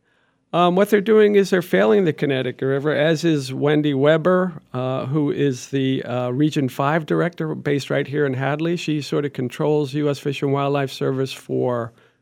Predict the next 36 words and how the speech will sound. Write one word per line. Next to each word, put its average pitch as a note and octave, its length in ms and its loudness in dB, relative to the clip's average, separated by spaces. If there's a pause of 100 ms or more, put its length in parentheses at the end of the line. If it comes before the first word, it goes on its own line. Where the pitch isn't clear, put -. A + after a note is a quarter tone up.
(100)
thirteen F#3+ 520 0
states, A#3+ 520 -4
I C#4+ 100 -4
believe. E4 520 -4 (760)
And, F#3+ 440 2
uh, F3+ 100 2
Mike F#3 360 0
Pentney, E3+ 720 2 (180)
who D#3 220 2
is, D3+ 300 0
uh, C#3+ 340 -2
noaa, D#3+ 800 4
N-, C3 220 -8 (140)
National D3+ 340 -2
Marine D3+ 220 4
Fisheries D3+ 520 0
under C#3+ 340 0
noaa. C#3 520 2
He C#3+ 320 -2
is B2+ 240 -2
the C3 100 -2
director C3 480 -2
that B2+ 200 -4
is B2+ 120 -4
also C3 440 -4
in B2 140 -4
charge B2 360 -4
of A2+ 160 -8
sort B2 280 -8
of A#2+ 100 -10
protecting B2+ 440 -6
our A#2 120 -6
fish - 300 -8
and A#2+ 100 -8
our A#2+ 100 -8
rivers. B2 420 -8